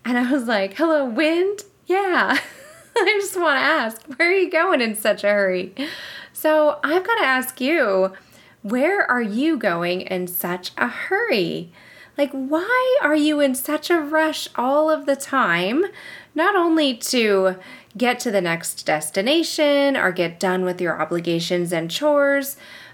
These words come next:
but your motivation to rush to the next phase of whatever success looks like to you.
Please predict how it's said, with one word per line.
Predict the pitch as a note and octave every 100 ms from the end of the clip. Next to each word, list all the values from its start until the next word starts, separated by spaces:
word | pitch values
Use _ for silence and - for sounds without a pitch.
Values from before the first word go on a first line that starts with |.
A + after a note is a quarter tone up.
| _ -
but | C#4+ C#4+ C#4 -
your | C4 D4+ D4+
motivation | C#4 D4+ G#4+ C#4 C4+ D4 C4+ A3+
to | A3+ G#3
rush | F#3 G3+ G#3 A3+ -
to | - A#3+
the | G#3+
next | G3 F#3+ F#3 - -
phase | - G3 F3 F#3+ A#3 C4 -
of | G3+ F#3+ F#3 F#3 F3 -
whatever | - G#3 G#3 D4 E4 E4+ F4
success | - C#4 - G3+ G3 -
looks | F3 -
like | E3+ - -
to | -
you. | - -